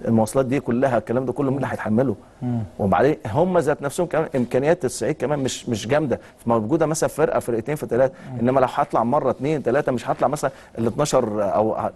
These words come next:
Speaker 1: هنقول مثلًا وعشرين، هيطلع تسعتاشر مباراه بره.
Speaker 2: مم.
Speaker 1: فاهم قصدي؟
Speaker 2: مم.
Speaker 1: دي تكاليف.
Speaker 2: مم.
Speaker 1: قبل ما اتكلم على ال-، الاحتراف كمان في نقطه مهمه قوي، عشان اعمل احتراف للد-، للدوري الدرجه ال-، الممتاز به،
Speaker 2: مم.
Speaker 1: انا لازم اختيارات الملعب،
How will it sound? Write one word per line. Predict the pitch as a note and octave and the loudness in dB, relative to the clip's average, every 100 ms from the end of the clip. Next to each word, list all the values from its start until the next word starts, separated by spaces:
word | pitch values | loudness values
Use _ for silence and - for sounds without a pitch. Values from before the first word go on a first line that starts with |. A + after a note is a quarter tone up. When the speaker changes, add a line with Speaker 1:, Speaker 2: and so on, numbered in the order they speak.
| - | -6
Speaker 1:
هنقول | - B2 C#3 | -6 -2 0
مثلًا | C#3+ C3 | 2 4
وعشرين، | A2 G#2 B2 | 2 0 -2
هيطلع | C#3+ B2 | -2 -2
تسعتاشر | - - A#2 - D#3 | -2 -4 -6 -4 -2
مباراه | D3 D#3+ E3+ | 2 2 4
بره. | G3+ C#3 C3+ | 4 2 -6
Speaker 2:
مم. | C3+ B2 - - | -10 -10 -12 -8
Speaker 1:
فاهم | B2 A2+ | -4 -2
قصدي؟ | A2+ - - - | 0 -2 -4 -10
Speaker 2:
مم. | B2 A2 - | -6 -6 -4
Speaker 1:
دي | C#3 A3 | -4 -2
تكاليف. | A3 E3 A3 C3 - - - B2 | 0 2 2 -2 -6 -20 -16 -10
Speaker 2:
مم. | A#2 G2+ | -8 0
Speaker 1:
قبل | A#3+ - | 2 4
ما | B3 G3 | 4 2
اتكلم | A3+ A3+ F3 | 2 2 2
على | C3 | 2
ال-، | A#2+ G#2+ | 2 0
الاحتراف | G2+ - B2+ | -2 -2 -2
كمان | - A#2 C#3 B2 | 0 0 0 0
في | D3 | -2
نقطه | D3+ C3+ | 0 0
مهمه | B2 B2+ A2 | 2 4 4
قوي، | A#2 G2+ - _ _ _ _ - | 2 0 -12 _ _ _ _ -6
عشان | A#2+ D3+ D#3 | -4 -4 -2
اعمل | A3+ G#3+ - | 0 2 0
احتراف | A#2 - D#3 C3 | -4 -2 -2 0
للد-، | A2+ B2 | 0 2
للدوري | A#2 G#2 G#2+ B2 C3 | 2 2 2 2 2
الدرجه | G#2 A#2+ G#2 F#2+ | 2 2 2 0
ال-، | F2+ F2 | 0 -2
الممتاز | E2+ F#2+ G2+ C#3+ A2+ | -2 0 0 0 2
به، | D3+ D3+ _ | 0 -2 _
Speaker 2:
مم. | C#3 C3+ A2+ _ _ - | -12 -12 -14 _ _ -4
Speaker 1:
انا | A#2+ | 0
لازم | E3+ F#3+ | 0 0
اختيارات | C#3+ D3 F#3 | -2 0 0
الملعب، | D3 D3 D3+ E2+ | 2 2 0 -2